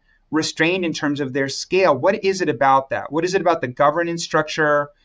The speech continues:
What is it about the legal system? To some extent, I have always thought it has something to do with the legal system, that, you know, Vietnamese courts, not a lot of investors, for whatever reason, feel comfortable with Vietnamese courts.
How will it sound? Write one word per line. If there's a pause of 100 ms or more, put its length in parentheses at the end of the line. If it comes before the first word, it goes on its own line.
(180)
What
is
it
about
the
legal
system?
To
some
extent,
I (220)
have
always
thought
it
has
something
to
do (420)
with
the
legal
system, (120)
that,
you
know,
Vietnamese
courts, (360)
not
a
lot
of (140)
investors,
for
whatever
reason,
feel
comfortable
with
Vietnamese
courts.